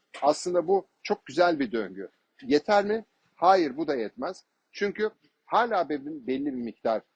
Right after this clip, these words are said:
e, dışkı var. Kendinizin tüketemeyeceği kadar fazla olduğu için. Bununla ilgili de çok ciddi bir araştırma içindeyiz. Burada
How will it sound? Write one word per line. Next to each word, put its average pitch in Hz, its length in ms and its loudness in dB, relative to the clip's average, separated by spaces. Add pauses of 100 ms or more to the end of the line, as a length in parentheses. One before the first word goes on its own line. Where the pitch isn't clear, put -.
(140)
e, 107 240 -4
dışkı 135 280 -8
var. 156 200 0
Kendinizin 127 500 -8
tüketemeyeceği 123 680 -6
kadar 101 320 -6
fazla 110 300 -2
olduğu 98 280 -2
için. - 240 -10 (460)
Bununla 220 300 4
ilgili 139 420 0
de 214 200 0 (220)
çok 226 220 -2
ciddi 170 320 -4
bir 170 140 6
araştırma 156 480 2
içindeyiz. 120 480 -6
Burada 143 340 2